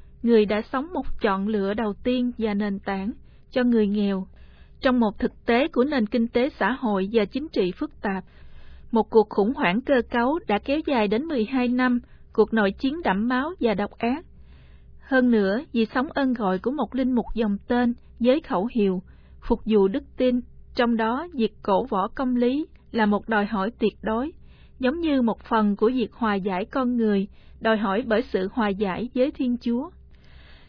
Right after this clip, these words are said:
Chính vì lý do này, những người chống đối đã tìm cách loại trừ cha. Ngày mười hai tháng ba năm một nghìn chín trăm bảy mươi bảy, trên đường đi đến cử hành thánh thể, họ bắn cha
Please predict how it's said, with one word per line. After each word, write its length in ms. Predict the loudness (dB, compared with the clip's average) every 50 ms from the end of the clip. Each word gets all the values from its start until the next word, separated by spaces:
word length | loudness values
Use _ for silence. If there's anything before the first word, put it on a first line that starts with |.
| -20 -8 -2
Chính 180 | 0 0 0 0 0
vì 120 | 2 2 2
lý 180 | 2 2 0
do 260 | 0 0 2 2 4
này, 360 | 4 4 4 2 2 0 0 -2 -6 -14 -14 -4
những 180 | 0 0 2 2
người 280 | 2 4 6 6 6 4
chống 240 | 2 0 -2 0
đối 360 | 0 0 0 2 0 0 -2 -4 -4
đã 180 | -4 -4 -4 -2 0
tìm 180 | 0 0 0
cách 200 | 0 -2 -6 -8 -8 -10 -6
loại 220 | -4 -2 -2 -2 -2 0
trừ 180 | 0 0 0 0 -2
cha. 320 | -2 0 0 0 0 -2 -4 -8 -14 -20 -20 -20 -20 -20 -20 -20 -20 -20 -20 -20 -20 -10 -4
Ngày 200 | -2 0 2 4
mười 160 | 4 4 2 2
hai 220 | 2 2 0 0
tháng 260 | 0 -2 -4 -2 -2
ba 240 | 0 2 2 2 2
năm 260 | 0 0 0 2 2
một 180 | 2 0 0 0
nghìn 180 | 0 0 -2
chín 200 | -2 -4 -4 -6 -6 -4
trăm 280 | -2 0 0 0 2
bảy 140 | 0 0 0
mươi 160 | -2 -2 -4
bảy, 320 | -4 -4 -4 -4 -6 -6 -8 -12 -16 -20 -20 -20 -20 -20 -2 2
trên 180 | 4 4 6
đường 220 | 6 6 6 6 4
đi 140 | 2 2 2
đến 220 | 2 2 0 -2 -2 0
cử 160 | 0 0 0 0
hành 200 | 0 -2 -2 -2
thánh 220 | -2 -4 -4 -4 -4
thể, 340 | -4 -4 -2 -2 -2 -4 -6 -8 -14 -20 -20 -20 -20 -10
họ 260 | -4 0 2 2 2 2
bắn 180 | 0 -2 -2 -4 -6 -4
cha 320 | -2 0 0 0 -2 -4